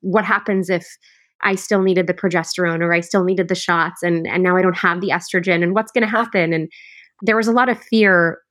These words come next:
upon graduating from R S C because it was such a huge part of our pregnancy journey. And I will say now with a seventeen-month-old daughter, as a result of all of this, how quickly you forget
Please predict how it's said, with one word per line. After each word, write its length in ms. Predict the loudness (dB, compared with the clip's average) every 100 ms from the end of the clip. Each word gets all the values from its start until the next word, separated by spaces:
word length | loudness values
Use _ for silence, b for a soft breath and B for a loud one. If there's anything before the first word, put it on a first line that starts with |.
| -6
upon 300 | -2 0 2
graduating 500 | 0 0 0 -2 -4
from 140 | -6 -2
R 140 | 0
S 160 | 0 -2
C 260 | -8 -4 -2
because 280 | 0 0 0
it 100 | 0
was 160 | -2
such 160 | -4 -6
a 60 |
huge 500 | -6 -6 0 2 2
part 220 | -2 -2 0
of 40 |
our 120 | 0
pregnancy 420 | -2 -6 -8 -10
journey. 460 | -6 -4 -4 -4 -10 B B B B B B _
And 120 | 0
I 80 | 0
will 140 | 0
say 600 | -2 2 2 4 2 0 -4 _ _
now 460 | 0 2 2 0 -2 -6 -8
with 180 | -2 0
a 40 | 0
seventeen-month-old 840 | 0 0 0 0 0 0 0 0
daughter, 520 | 2 2 4 4 2 2
as 140 | -2
a 40 |
result 300 | -2 0 -2
of 80 | 0
all 120 | 0
of 80 | 0
this, 340 | 0 -2 -6 -16
how 220 | -6 -2
quickly 400 | -2 -2 -4 0
you 140 | 0 0
forget 500 | 0 -4 -2 -2